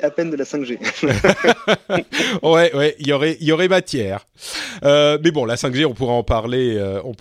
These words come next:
Speaker 2: on pourra en parler dans les épisodes à venir. Euh... Oui, un truc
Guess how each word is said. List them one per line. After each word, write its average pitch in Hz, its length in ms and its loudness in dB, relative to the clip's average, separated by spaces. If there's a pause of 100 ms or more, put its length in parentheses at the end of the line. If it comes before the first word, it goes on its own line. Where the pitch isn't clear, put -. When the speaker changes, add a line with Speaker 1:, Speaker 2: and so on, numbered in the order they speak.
Speaker 2:
on 117 120 -8
pourra 127 220 -4
en 131 80 0
parler 127 240 0
dans 143 100 -2
les 120 140 -2
épisodes 139 340 -2
à 147 60 2
venir. 127 300 -4 (600)
Euh... 151 600 0 (220)
Oui, 240 280 0
un 220 100 0
truc - 400 -6